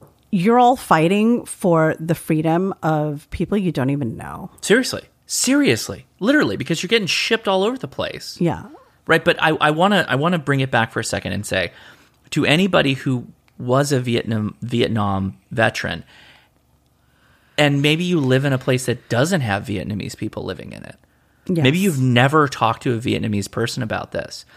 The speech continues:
Speaker 2: Like, hear what Leia is saying. She's saying she
Speaker 1: Thank
Speaker 2: knows
Speaker 1: you.
Speaker 2: these people.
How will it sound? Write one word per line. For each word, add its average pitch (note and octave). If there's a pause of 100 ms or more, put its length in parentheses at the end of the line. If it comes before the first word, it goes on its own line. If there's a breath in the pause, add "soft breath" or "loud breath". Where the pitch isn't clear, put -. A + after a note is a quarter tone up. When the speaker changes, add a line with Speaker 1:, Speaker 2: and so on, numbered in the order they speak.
(160 loud breath)
Speaker 2:
Like, A2+
hear -
what F3
Leia C3+
is B2+
saying. C3+
She's A#2+
saying G#2+ (920 soft breath)
she E3
Speaker 1:
Thank E3+
Speaker 2:
knows B2+
Speaker 1:
you. C#3
Speaker 2:
these F3+
people. A2+